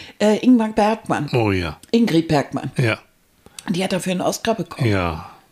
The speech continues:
Speaker 2: fantastisch.
Speaker 1: Ja, ja.
Speaker 2: Erzähl mal kurz den Inhalt.
Speaker 1: Ähm, der Inhalt. Ähm, also die, äh, wie hieß sie denn noch?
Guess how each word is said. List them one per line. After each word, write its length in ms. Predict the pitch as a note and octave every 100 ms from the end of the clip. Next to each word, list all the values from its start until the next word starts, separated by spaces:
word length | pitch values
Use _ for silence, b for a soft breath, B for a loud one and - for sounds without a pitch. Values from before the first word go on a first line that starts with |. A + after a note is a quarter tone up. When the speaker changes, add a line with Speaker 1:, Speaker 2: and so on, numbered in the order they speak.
| -
Speaker 2:
fantastisch. 720 | - F#2+ - D3+ D3 G#3+ - _ -
Speaker 1:
Ja, 120 | C#3+
ja. 40 | C3
Speaker 2:
Erzähl 260 | A#2 E3
mal 160 | C#3+ A2
kurz 240 | B2+ A2
den 140 | G#2+ G2+
Inhalt. 360 | G#2 F#2+ F2+ B B B B B B
Speaker 1:
Ähm, 680 | G#3 G#3 G#3 G#3 G#3+ G#3+ G#3 - - - _ _ -
der 160 | A#3+ A#3
Inhalt. 560 | F3+ C3 B2+ B2 - -
Ähm, 800 | A#3+ A#3+ A#3+ A#3 A#3+ A#3+ A#3+ A#3+ A#3+ _ - _ b b b b b b _ _ _ _ _ _ _ _ -
also 340 | - G#3 F3+ E3
die, 600 | D#3+ G#3+ G#3+ G#3 G#3 - _ _ _
äh, 340 | A3 G3 F#3 -
wie 200 | D#3 F#3+
hieß 260 | G#3 C4+ -
sie 100 | G3+
denn 140 | D#3+ D3+
noch? 200 | D3+